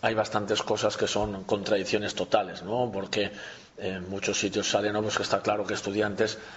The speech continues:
eh, ha dado un, un primer paso acorde con su pretemporada, y que en este caso el, el rival que se enfrenta a ellos, que es Lagunaro, ha dado un paso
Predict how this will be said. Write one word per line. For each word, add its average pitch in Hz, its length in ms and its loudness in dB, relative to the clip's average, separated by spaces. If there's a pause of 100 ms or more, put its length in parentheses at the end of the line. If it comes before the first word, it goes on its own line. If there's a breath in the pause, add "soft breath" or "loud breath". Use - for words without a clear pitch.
(160 loud breath)
eh, 92 560 0
ha 107 140 2
dado 107 380 4
un, 101 420 -2
un 101 160 -2
primer 107 320 0
paso 117 320 4
acorde 113 380 2
con 107 140 -2
su 107 100 -4
pretemporada, 113 800 2 (540 loud breath)
y 101 120 -2
que - 80 -4
en 104 80 0
este 101 180 0
caso 113 280 2
el, 90 280 -2 (100)
el 95 120 -4
rival 98 260 0
que 110 80 -2
se 104 120 -2
enfrenta 104 360 2
a 101 60 4
ellos, 113 240 2
que - 80 0
es 98 80 2
Lagunaro, 110 520 4
ha 104 120 2
dado 104 240 0
un 104 160 -6
paso 113 400 0